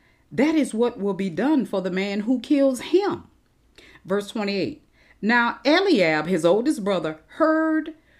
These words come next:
what he said to the men," heard what David said to the men. "And Eliab's anger burned against David, and he said, 'Why have you come down here? With whom did you leave those few sheep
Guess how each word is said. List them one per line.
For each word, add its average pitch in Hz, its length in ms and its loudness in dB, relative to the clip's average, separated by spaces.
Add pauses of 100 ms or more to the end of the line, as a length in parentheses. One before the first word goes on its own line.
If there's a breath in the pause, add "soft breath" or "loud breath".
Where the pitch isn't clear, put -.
(120)
what 202 240 -2
he 262 220 2
said 190 460 0
to 202 120 -6
the 160 120 0
men," 143 340 0
heard 190 360 -2
what 165 280 -4
David 185 500 0
said 156 380 -2
to 170 100 -6
the 190 120 -6
men. 104 400 -6 (460 soft breath)
"And 196 300 0
Eliab's 240 600 0 (120)
anger 202 400 4
burned 175 480 2
against 156 420 0
David, 143 360 2
and 143 220 2
he 226 220 2
said, 311 600 0 (300 soft breath)
'Why 294 260 0
have 240 260 0
you 220 80 -2
come 214 260 -4
down 185 360 -2
here? 131 300 -6 (340 soft breath)
With 190 180 2
whom 349 360 2
did 233 180 0
you 226 140 0
leave 214 480 0
those 196 360 0
few 220 240 -2
sheep 247 400 -2